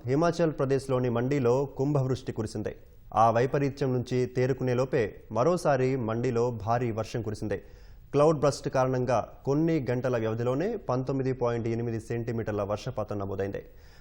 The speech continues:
ఫలితంగా ఆకస్మిక వరదలు సంభవించాయి. ఎగువ నుంచి ఒక్కసారిగా వరద ముంచెత్తడంతో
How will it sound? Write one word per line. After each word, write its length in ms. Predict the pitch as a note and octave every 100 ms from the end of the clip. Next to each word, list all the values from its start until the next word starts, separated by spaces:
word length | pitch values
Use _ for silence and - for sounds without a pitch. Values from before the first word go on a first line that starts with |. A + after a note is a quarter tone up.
| -
ఫలితంగా 600 | A#2 A#2 C#3+ C#3 C#3+ C#3+ -
ఆకస్మిక 540 | C3 D3 D#3 - B2+
వరదలు 380 | A2 A2 C3+ C#3
సంభవించాయి. 600 | A#2+ A2 G#2 G2+ - F#2 - - - - -
ఎగువ 260 | C#3+ F#3 G3+
నుంచి 340 | F#3 F3 F3+
ఒక్కసారిగా 720 | E3 D#3+ E3+ D3+ D#3 D3 C3+
వరద 300 | A#2+ A2 B2
ముంచెత్తడంతో 960 | C3 A#2 A#2+ C3+ B2+ B2+ A#2 A2 B2